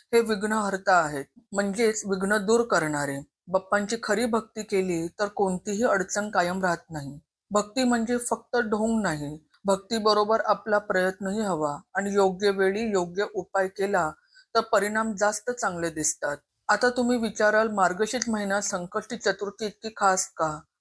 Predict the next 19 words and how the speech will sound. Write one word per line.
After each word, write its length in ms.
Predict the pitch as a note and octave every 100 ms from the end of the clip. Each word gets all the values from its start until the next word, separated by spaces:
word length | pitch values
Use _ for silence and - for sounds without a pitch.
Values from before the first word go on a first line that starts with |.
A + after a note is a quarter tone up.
| -
तर 80 | A#3+
गीतेमध्ये 680 | G#3+ A3 G#3 C4 C4 B3 B3+
श्रीकृष्ण 520 | - A#3 B3 A#3 B3+
म्हणतात, 540 | A#3+ G#3+ E3+ F3+ F3 F#3 - _
"मासानम 800 | F#3 F#3 F3+ - A3+ A#3 A#3+ A#3+
मार्गशीर्षोहम", 1120 | G#3 F3+ F#3 A3 - F#3+ F#3+ - G#3 F#3+ D#3 C#3 - _
म्हणजे 480 | G3+ G#3 A3 G3+ A3
महिन्यामध्ये 680 | A3 G3+ G3 G#3+ A#3+ A#3+ B3
मी 160 | A#3+ B3+
मार्गशीर्ष 760 | G#3+ F3 F3+ G#3 - G#3+ -
आहे. 420 | G#3 D#3+ D3 C3 - _ -
हा 60 | A#3+
महिना 280 | B3 B3+
अत्यंत 380 | A#3+ A#3+ - B3
पवित्र 720 | B3 B3+ G#3 F#3+ G3 G3 F#3 F#3
आणि 160 | F#3+ G#3
देवांना 480 | F#3 F3+ F3+ F#3+ G#3
प्रिय 360 | G3+ G3+ G#3+
आहे. 360 | G3 D#3 D3 C#3+